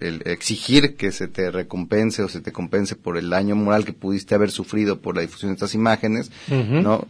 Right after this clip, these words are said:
Speaker 1: Que, que es muy grave. Y, eh, por el otro lado, pues el tema incluso, insisto, hasta de, de algún delito. Pero más allá de todo eso, yo creo que la lección que tenemos que aprender todos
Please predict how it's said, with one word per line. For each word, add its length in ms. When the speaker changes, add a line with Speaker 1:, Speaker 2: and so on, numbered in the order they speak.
Speaker 1:
Que, 420
que 80
es 80
muy 160
grave. 360
Y, 440
eh, 120
por 240
el 80
otro 220
lado, 280
pues 140
el 120
tema 420
incluso, 480
insisto, 420
hasta 260
de, 140
de 140
algún 240
delito. 380
Pero 200
más 260
allá 200
de 80
todo 260
eso, 180
yo 100
creo 100
que 120
la 140
lección 380
que 100
tenemos 340
que 100
aprender 420
todos 360